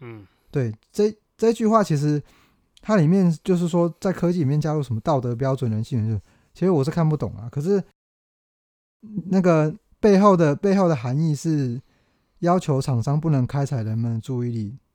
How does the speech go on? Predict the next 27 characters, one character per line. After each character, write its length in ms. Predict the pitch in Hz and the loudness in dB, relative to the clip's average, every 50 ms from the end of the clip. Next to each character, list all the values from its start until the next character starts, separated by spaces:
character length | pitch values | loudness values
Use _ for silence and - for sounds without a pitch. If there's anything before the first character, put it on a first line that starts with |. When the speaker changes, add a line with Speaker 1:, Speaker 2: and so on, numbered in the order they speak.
| _ _ | _ _
Speaker 1:
嗯。 320 | - 143 131 120 110 101 95 | -14 -12 -12 -12 -12 -12 -8
Speaker 2:
对， 160 | - 135 123 | -4 -4 -2
我 220 | 110 110 113 120 117 | -2 -2 -4 -4 -4
觉 160 | 117 135 143 | -2 -2 -2
得 60 | 147 147 | -2 -4
这 120 | - 170 | -4 -6
是 140 | 160 165 165 | -6 -4 -4
我， 220 | 143 123 110 101 - | -6 -6 -8 -8 -10
我 140 | 123 110 110 | -10 -8 -6
的 100 | 117 117 | -6 -2
认 200 | 131 147 135 120 | 0 0 0 0
知。 240 | - - 117 117 - _ _ _ _ _ _ _ _ _ | -2 -4 -6 -6 -8 _ _ _ _ _ _ _ _ _
Speaker 1:
你， 380 | 147 135 131 131 131 131 147 - _ _ | -12 -10 -8 -8 -8 -10 -12 -14 _ _
那 240 | - 190 185 165 147 | -2 0 0 0 -2
这 260 | 131 - 190 175 151 | -4 -6 -6 -6 -6
个 20 | - | -6
case 300 | - 170 147 120 - 127 | -6 -8 -8 -8 -10 -14
你 240 | 117 113 110 104 | -14 -14 -14 -16
是 140 | 104 120 135 | -16 -16 -14
赞 260 | 131 - 156 131 110 | -10 -8 -8 -8 -10
同 160 | 107 107 98 95 | -12 -18 -20 -18
还 140 | 101 101 | -18 -18
是？ 320 | 101 110 113 110 104 101 92 _ _ _ _ _ | -18 -16 -16 -16 -18 -20 -20 _ _ _ _ _
Speaker 2:
哎， 160 | - 175 175 - _ _ | -4 -2 -2 -4 _ _
这 160 | _ - 226 220 | _ -2 -2 0
个 160 | 202 196 180 | 0 0 0
case 720 | - 226 214 196 175 - - 170 165 160 151 151 147 143 | 0 0 2 2 2 0 0 -2 0 0 0 0 -2 -4